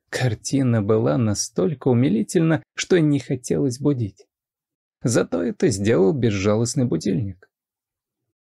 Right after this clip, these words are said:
После вкусного завтрака и быстрых сборов Митя и Оля отправились в приют. Ребята, увидев товарища, облепили его и рассматривали его новые вещи и клепу,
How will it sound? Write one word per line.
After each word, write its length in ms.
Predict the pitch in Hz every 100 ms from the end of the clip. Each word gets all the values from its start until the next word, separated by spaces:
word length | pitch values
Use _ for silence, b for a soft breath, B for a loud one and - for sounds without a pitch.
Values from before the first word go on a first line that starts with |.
| _
После 300 | - 185 160
вкусного 540 | - 247 - 117 92 90
завтрака 640 | 104 - - - - 92
и 60 |
быстрых 440 | 87 90 - 107 87
сборов 400 | 92 - 175 127 _ _ _ -
Митя 460 | 131 208 214 -
и 100 | 104
Оля 380 | 98 156 170 123
отправились 580 | 95 - 117 98 98 -
в 60 | -
приют. 340 | 123 98 92 - _ _ _ _ _ _ -
Ребята, 720 | 110 113 107 123 139 - 117
увидев 440 | 104 131 147 165
товарища, 680 | - 123 - 185 156 - 135 -
облепили 760 | - 175 139 147 143 - 196 175
его 260 | 165 160
и 200 | - 165
рассматривали 1000 | 151 139 - - 135 131 113 117 107 110
его 220 | 120 131
новые 480 | 123 110 139 117 117
вещи 560 | 90 87 135 123 - 135
и 80 | 127
клепу, 600 | - 139 180 120 110